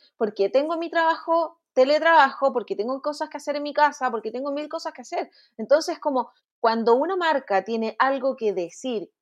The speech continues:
que es de, de peso, hago una convocatoria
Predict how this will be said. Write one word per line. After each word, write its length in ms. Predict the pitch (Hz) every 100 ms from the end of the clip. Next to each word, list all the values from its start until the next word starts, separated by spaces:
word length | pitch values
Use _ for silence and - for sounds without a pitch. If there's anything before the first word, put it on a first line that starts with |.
| _
que 280 | 208 214 220
es 240 | 196 - _ _ _ _
de, 460 | 190 202 196 190 185
de 240 | 196 180
peso, 680 | 175 311 403 - 240 302 - _ _ _ _ _ _ _
hago 360 | 247 311 339 320
una 240 | 294 277
convocatoria 920 | 277 254 262 254 262 254 262 285 285